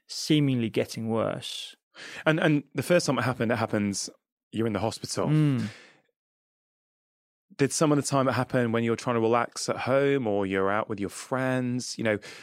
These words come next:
Speaker 2: and what are you experiencing at that time? You know, yes, you can feel your heart beating, but is it hard to take a breath? I mean,
Speaker 1: Mm.
Speaker 2: just paint a picture of what that, what that's like.
Speaker 1: Yeah, absolutely.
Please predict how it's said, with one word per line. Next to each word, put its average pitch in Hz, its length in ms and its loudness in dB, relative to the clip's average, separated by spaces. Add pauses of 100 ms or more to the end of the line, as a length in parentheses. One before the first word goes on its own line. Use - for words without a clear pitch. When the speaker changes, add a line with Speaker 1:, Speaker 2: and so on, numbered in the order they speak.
(120)
Speaker 2:
and 113 140 0
what 143 140 6
are - 20 6
you 143 100 4
experiencing 135 600 -2
at 113 120 0
that - 200 -8
time? 147 400 2
You 104 80 -2
know, 104 80 2
yes, 117 320 2
you 123 40 0
can 110 120 -6
feel 131 180 0
your 113 140 0
heart 143 240 2
beating, 110 340 -2
but 104 140 0
is - 100 -4
it - 160 -2
hard 107 260 -4
to - 140 -12
take - 300 -8
a - 40 -4
breath? 131 640 0
I 127 40 -2
mean, 123 220 0
Speaker 1:
Mm. - 260 -8
Speaker 2:
just - 180 -6
paint 165 200 0
a - 60 -2
picture - 360 -2
of 107 100 -4
what - 140 -2
that, 110 180 -2
what 113 160 -2
that's - 240 -4
like. 110 280 -4
Speaker 1:
Yeah, 139 200 6
absolutely. 131 640 0